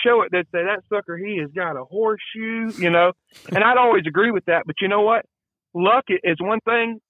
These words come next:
but you're obviously doing something right, you know, 'cause like,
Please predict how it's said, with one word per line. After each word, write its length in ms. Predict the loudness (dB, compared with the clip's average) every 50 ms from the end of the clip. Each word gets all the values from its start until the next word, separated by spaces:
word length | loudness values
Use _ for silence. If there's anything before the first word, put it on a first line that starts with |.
| _ _ _ _ _ _ _ _ _ _ _
but 240 | -2 0 2 2 0 -2 _ _ _ _ _ _
you're 200 | -4 0 2 4
obviously 320 | 4 4 2 0 -4 -6 -4
doing 200 | -4 -4 -4 -2 -2
something 240 | -2 -2 -2 -2 0
right, 360 | 2 2 4 2 2 0 -4 _
you 160 | -4 0 0 2
know, 200 | 4 2 2 0 0
'cause 160 | -2 -2 -2 -4 _ _ _ _ _ _ _ -2
like, 160 | 0 0 0